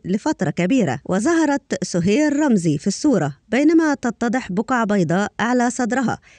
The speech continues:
مما تسبب في شك المتابعين بإصابتها بمرض البهاق. وحسمت الفنانة سهير رمزي الأمر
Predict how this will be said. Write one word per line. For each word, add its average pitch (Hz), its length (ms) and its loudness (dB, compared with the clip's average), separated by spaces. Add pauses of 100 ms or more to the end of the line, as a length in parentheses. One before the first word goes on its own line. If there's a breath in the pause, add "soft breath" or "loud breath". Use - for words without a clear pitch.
(120)
مما 330 260 4
تسبب 262 540 -2
في 262 180 0
شك 302 300 -4
المتابعين 185 720 2 (360 soft breath)
بإصابتها 190 800 0
بمرض 175 560 0
البهاق. 208 460 0 (400 soft breath)
وحسمت 330 580 -2
الفنانة 196 500 0
سهير 220 460 0
رمزي 190 380 0 (340 soft breath)
الأمر 220 400 0